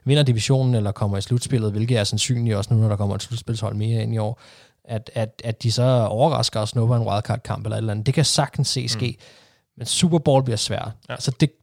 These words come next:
Speaker 1: det, det tror jeg virkelig bliver svært.
Speaker 2: Ja,
Speaker 1: Øhm.
Speaker 2: fair nok. Jamen, så lad os tage til Houston, Thijs. Kan Texans stadig forvente, at, øh,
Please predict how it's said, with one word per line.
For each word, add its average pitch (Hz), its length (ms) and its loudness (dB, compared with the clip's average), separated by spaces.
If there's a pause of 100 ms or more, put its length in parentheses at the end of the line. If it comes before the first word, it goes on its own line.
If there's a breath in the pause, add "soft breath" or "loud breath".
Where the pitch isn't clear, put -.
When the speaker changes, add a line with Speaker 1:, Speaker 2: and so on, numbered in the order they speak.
Speaker 1:
det, 156 200 2
det 156 120 6
tror 151 200 4
jeg 135 120 4
virkelig 123 220 2
bliver 110 120 -6
svært. - 360 -6 (240)
Speaker 2:
Ja, 160 40 -16
Speaker 1:
Øhm. 113 420 -14
Speaker 2:
fair 147 80 -10
nok. 139 120 -10 (1160 soft breath)
Jamen, 120 80 -12
så 156 80 -4
lad 156 100 2
os 147 60 -2
tage 151 140 0
til 139 200 -4
Houston, 127 420 0 (320)
Thijs. 117 440 -6 (1400)
Kan 120 300 0
Texans 160 340 -4
stadig 156 260 0
forvente, 139 380 -2
at, 101 260 -4
øh, 104 380 -4